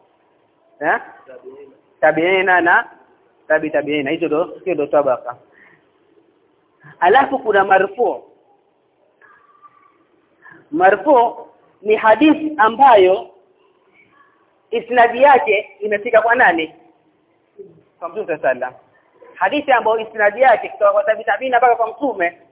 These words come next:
huitwa hadithi marfu. Eh? Na ya-, yaweza kwa ima ni maneno ya Mtume au matendo ya Mtume au takriri ya Mtume.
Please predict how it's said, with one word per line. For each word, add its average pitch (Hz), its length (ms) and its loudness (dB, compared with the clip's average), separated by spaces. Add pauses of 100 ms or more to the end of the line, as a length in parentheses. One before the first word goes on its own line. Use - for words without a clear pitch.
(120)
huitwa 220 280 -6
hadithi 208 560 -4 (460)
marfu. 190 640 -4 (1080)
Eh? 202 240 0 (1300)
Na 185 340 2
ya-, 180 220 -2
yaweza 202 460 0
kwa 208 140 -8
ima 254 240 -2
ni 254 320 -4 (1080)
maneno 175 640 0
ya 165 120 -2
Mtume 160 440 -8
au 202 520 2 (280)
matendo 180 520 -2
ya 165 120 0
Mtume 180 440 -10
au 269 440 4 (1300)
takriri 175 360 -2
ya 156 80 0
Mtume. 139 380 -12